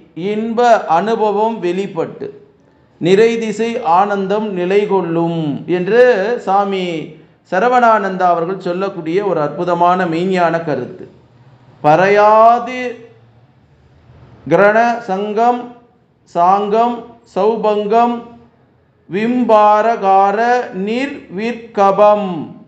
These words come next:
என்று பாடக்கூடிய இந்த பாடல் உண்மையை உணர வேண்டும். உண்மையான மெய்ப்பொருளோடு உணர்ந்து மனிதன் எப்படி ஒரு கண்ணாடி முன்னாடி காக்கிறானோ, தன்னுடைய உருவத்தை பார்க்கிறானோ,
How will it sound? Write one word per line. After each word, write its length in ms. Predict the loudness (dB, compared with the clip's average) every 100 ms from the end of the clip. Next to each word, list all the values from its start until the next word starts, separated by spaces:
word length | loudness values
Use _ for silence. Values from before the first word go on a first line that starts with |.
| _ _ _ _
என்று 960 | -6 -4 -2 2 4 4 2 0 -6 -18 -20 _ 0
பாடக்கூடிய 420 | 2 2 -2 -2
இந்த 300 | -2 0 -2
பாடல் 540 | 0 2 2 0 0
உண்மையை 640 | -4 -4 0 0 0 -2 -4
உணர 380 | -4 -2 0 0
வேண்டும். 680 | 0 -2 -4 -4 -4 -8 -12 -20 -20 -20 -20 -10
உண்மையான 880 | -4 0 4 6 4 4 2 2 -4 -6
மெய்ப்பொருளோடு 1040 | -6 -4 -2 -2 0 0 0 2 2 0 -2 -6
உணர்ந்து 580 | -6 2 2 2 -2 2 2 4 2 0 -6 -18 -20 _ -4
மனிதன் 380 | -2 0 -2
எப்படி 300 | -2 -2 0
ஒரு 180 | 0 0
கண்ணாடி 420 | 0 2 4 2
முன்னாடி 440 | -2 -4 -4 -4 -2
காக்கிறானோ, 600 | 2 2 2 -2 -2 -2
தன்னுடைய 680 | -4 -2 -4 -2 0 0 -4 -12 -4
உருவத்தை 560 | 2 2 2 2 0
பார்க்கிறானோ, 1040 | 2 2 2 2 2 4 4 6 6 4